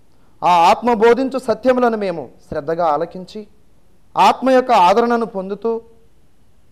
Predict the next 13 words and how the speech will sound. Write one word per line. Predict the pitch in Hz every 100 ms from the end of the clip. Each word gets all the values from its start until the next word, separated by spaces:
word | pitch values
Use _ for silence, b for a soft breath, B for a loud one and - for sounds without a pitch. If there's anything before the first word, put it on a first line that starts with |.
| _ _ _ _ _ 160
మీరు | 208 220 220
చేసిన | 254 262
వాగ్దానమును | 233 180 185 208 220 226 247 226 175 - - _ _ _ _ _ -
మేము | 175 185
పొందుకొని | 185 185 202 220 196 143 - _ _ _ _ _ _ _ _ -
మా | 165
ఆత్మీయ | 175 196 233 254
జీవితంలో | 226 220 214 196 180
ముందుకు | 165 156 190 175
సాగుటకు | 170 147 151 139 139 123 _ _ _ _ _ _ _ _ _ _ _ _ -
మీ | 147
సహాయమును, | - 151 165 170 165 165
కృపను | 160 151 156 165 139